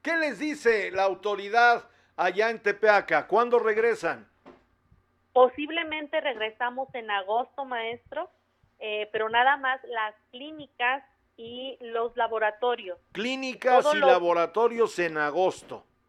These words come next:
Speaker 2: Así es, y todo lo teórico, pues, seguimos de manera virtual, maestro.
Speaker 1: Pues sí, más vale, yo, yo le apuesto a que más vale. Eh,
Speaker 2: Así es.
Speaker 1: decía el presidente de la República hace unas horas en la mañanera,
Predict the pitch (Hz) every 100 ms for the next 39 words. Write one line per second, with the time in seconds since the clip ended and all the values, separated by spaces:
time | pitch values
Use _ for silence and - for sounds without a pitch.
0 | _ 190 208 196 - 240 214 190 - 220
1 | 269 269 311 294 294 294 277 285 - 311
2 | 349 359 - 220 226 220 240 247 240 226
3 | 208 214 220 220 220 208 _ 226 226 -
4 | _ 170 _ _ _ _ _ _ _ -
5 | 139 175 214 - - - _ 135 165 170
6 | 175 196 220 156 185 196 165 214 220 202
7 | 165 147 180 202 - 208 - 147 151 170
8 | 147 135 170 170 135 - _ _ _ 147
9 | 151 151 151 147 147 143 139 147 - 196
10 | 202 180 165 143 160 190 185 180 156 143
11 | 139 175 180 185 175 170 160 - _ _
12 | _ _ 165 180 185 180 165 - 180 185
13 | 170 - 143 139 135 135 135 135 139 165
14 | 185 175 -